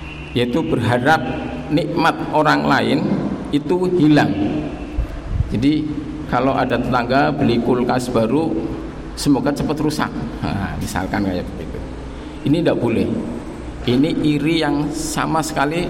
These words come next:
diharamkan. Kalau Imam Nawawi itu lebih diharamkan, iri-iri yang seperti itu. Ada tetangga beli mobil baru, ah, semoga segera ke bengkel misalkan.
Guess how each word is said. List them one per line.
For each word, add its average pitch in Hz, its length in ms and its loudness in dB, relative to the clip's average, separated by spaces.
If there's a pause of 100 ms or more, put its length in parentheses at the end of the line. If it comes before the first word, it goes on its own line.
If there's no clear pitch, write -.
(220)
diharamkan. 135 640 2 (640)
Kalau 127 240 2
Imam 139 400 4
Nawawi 147 480 2 (560)
itu 147 240 0
lebih 151 320 0 (400)
diharamkan, 127 640 0 (160)
iri-iri 123 400 2
yang 113 160 2
seperti - 320 -2
itu. - 160 -6 (1160)
Ada 120 240 0
tetangga 151 800 2
beli 135 160 4
mobil 143 320 4
baru, 156 400 2 (320)
ah, 117 80 -2 (480)
semoga 135 640 2 (720)
segera 127 560 2 (240)
ke - 80 -2
bengkel 113 560 0
misalkan. - 420 -4